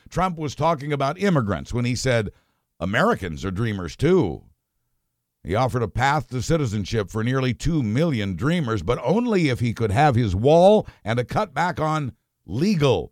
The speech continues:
immigration. And Trump again pointed to a grieving family after a child was killed by an undocumented immigrant, implying and even saying that U S crime and drugs can be traced to unchecked immigration, tying Dreamers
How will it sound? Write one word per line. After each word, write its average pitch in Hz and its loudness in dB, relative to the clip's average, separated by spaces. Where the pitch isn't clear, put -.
immigration. 117 0
And 98 -6
Trump 147 0
again 120 0
pointed 143 0
to 113 4
a 107 4
grieving 143 0
family 120 0
after 113 -2
a 104 0
child 143 2
was 123 -2
killed 139 0
by 113 0
an 113 -2
undocumented 131 0
immigrant, 123 -2
implying 120 -2
and 120 -2
even 135 -2
saying 139 2
that 110 2
U 147 2
S 135 -2
crime 156 -2
and 107 -4
drugs 147 -2
can 120 -4
be 110 -6
traced 147 -4
to 135 -4
unchecked 160 -2
immigration, 143 0
tying 123 0
Dreamers 104 0